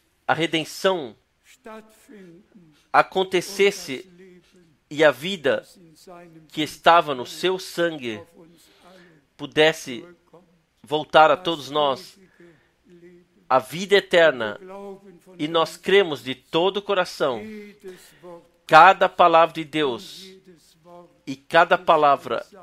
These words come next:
é uma semente, e nós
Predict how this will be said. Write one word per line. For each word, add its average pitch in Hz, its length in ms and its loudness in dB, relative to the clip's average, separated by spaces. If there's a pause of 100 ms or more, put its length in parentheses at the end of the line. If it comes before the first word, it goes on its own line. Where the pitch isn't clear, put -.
(600)
é 151 140 4
uma 160 180 -4
semente, 151 840 -8 (1080)
e 151 140 -10
nós 175 580 0